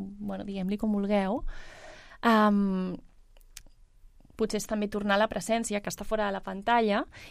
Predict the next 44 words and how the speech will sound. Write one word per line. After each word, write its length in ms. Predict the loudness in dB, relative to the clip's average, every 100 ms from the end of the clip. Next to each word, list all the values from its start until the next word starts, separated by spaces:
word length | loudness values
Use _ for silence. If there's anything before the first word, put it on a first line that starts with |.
| 0
i 80 | 6
potser 460 | 6 8 8 6 6
a 100 | 6 8
la 80 |
meva 160 | 8 10
mare 160 | 10 8
no 80 | 6
li 100 | 6
preguntaré 800 | 4 4 4 4 4 4 0 -4 -12
sobre 320 | -2 4 6
algun 220 | 6 4 2
tema 180 | 0 0
en 60 |
concret, 400 | -2 -2 2 2 2
però 120 | 2
en 60 | 2
altres 240 | 0 -4
coses 260 | -2 -2 0
segur 280 | 2 4 4
que 80 | 2
si 120 | 0
l'escolto 720 | -2 -2 0 0 0 -4 -8 -8 _ -8
té 140 | -4 -2
coses 220 | -2 -2
molt 160 | -2 0
valuoses 400 | -2 -2 -6 -6
a 40 | -8
aportar-me, 640 | -8 -6 -2 0 -2 -8 -12 -18 0
o 60 | 2
la 80 | 4
meva 220 | 0 -4
amiga, 320 | -4 -4 -2
o 60 | -2
la 80 | 0
meva 220 | 2 2
veïna, 460 | 2 2 4 4 2
o 80 | -2
el 60 | -2
meu 140 | -4
amic, 380 | -4 0 0 0
o 60 | -4
el 80 | -4
meu 80 | -6
germà. 460 | -8 -6 -6 -6